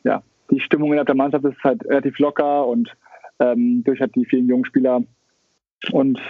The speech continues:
ja, es wird alles, wirkt alles ein bisschen lockerer, wird immer mehr mal ein witziger Spruch gebracht und, ähm,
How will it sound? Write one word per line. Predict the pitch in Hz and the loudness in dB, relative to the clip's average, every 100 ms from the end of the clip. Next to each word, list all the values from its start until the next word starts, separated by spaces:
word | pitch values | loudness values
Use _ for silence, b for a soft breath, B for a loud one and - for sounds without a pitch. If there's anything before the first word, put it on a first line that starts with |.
| B - | B -6
ja, | - - | -6 -6
es | - | -4
wird | 156 160 | -2 0
alles, | 165 156 | 0 0
wirkt | 160 165 175 | 0 2 0
alles | 160 | 0
ein | 156 | 0
bisschen | 160 - 151 147 - B B B _ | 0 0 0 -2 -4 B B B _
lockerer, | 160 151 160 143 143 139 139 | -2 0 0 2 2 0 -2
wird | 156 | -2
immer | 151 | -2
mehr | 143 143 | 0 -2
mal | 143 139 | 0 0
ein | 139 139 | 0 -4
witziger | 143 147 | -2 -2
Spruch | - 143 135 | 0 -4 -2
gebracht | 131 131 127 123 - | 0 2 0 -2 -2
und, | 120 117 - _ | -2 -2 -8 _
ähm, | 131 117 113 110 | 0 2 2 0